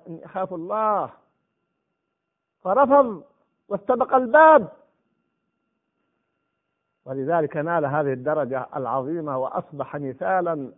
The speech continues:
رائدا ورائعا للشباب الذين يقفون أمام الفتن. وليس هذا الأمر خاصا بالشاب،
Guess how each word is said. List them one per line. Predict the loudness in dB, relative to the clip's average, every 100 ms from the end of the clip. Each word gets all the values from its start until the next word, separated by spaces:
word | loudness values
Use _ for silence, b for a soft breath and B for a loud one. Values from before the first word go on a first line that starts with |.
| -12
رائدا | -4 0 0 -2 -2 -2 -4
ورائعا | -4 -2 2 2 0 -2 -4 -6 -8 -14
للشباب | -14 -8 -2 0 0 -2 -10 _ _ _ _ _ _ _ _ _ -10
الذين | -6 -4 -2
يقفون | -2 -4 -4 -4
أمام | -4 -4 -4 -2
الفتن. | -4 -4 -6 -4 -4 -6 -10 -16 _ _ _ _ _ _ _ _ _
وليس | 6 8 8
هذا | 4 2
الأمر | 0 -2
خاصا | 0 -2 -2
بالشاب، | -8 -6 -4 -6